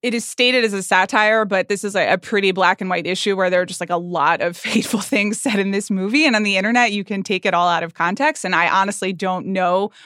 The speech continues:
where four months of that discourse, it, which, much of which will not be fair to the movie, which, uh, I'm not a huge fan of, as everyone can tell. But it, I have no idea what that does for,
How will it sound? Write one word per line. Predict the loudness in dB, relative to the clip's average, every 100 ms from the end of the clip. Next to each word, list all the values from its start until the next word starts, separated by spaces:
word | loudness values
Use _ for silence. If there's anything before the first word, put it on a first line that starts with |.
| -14
where | -4 2 4 4 0 -4 _
four | -12 -2 0 0
months | -2 -4 -6 -10 -14 _ -2
of | 2 2 2
that | 2 2 -2
discourse, | -8 -8 -2 0 0 -2 -10 -12 _ _ _ _ _ -6
it, | -2
which, | 0 0 2
much | 4 4 4
of | 2
which | 0 0
will | 0 2
not | 2 2 -2 -16 -10
be | -8
fair | -4 -2 -2
to | -2
the | -4
movie, | -4 -4
which, | -4 -6 -6 -6
uh, | -8 -10 _ -10
I'm | -8 -8 -6
not | -6 -4
a |
huge | -6 -10 -2
fan | 2 2
of, | 2 0
as | -2 -2
everyone | -2 -2 -6 -6
can | -6 -8
tell. | 0 2 4 2
But | 2 2 2
it, | -2 _ _ _ _ _ _ _ _ _ _ _ _ -2
I | 2
have | 2
no | 2 4 4
idea | 2 0 2 2
what | 0 0 0 0 0
that | 2 2 0
does | -2 -2 -2 -8 -12 -14
for, | -18 -12 -8 -4 -4 -6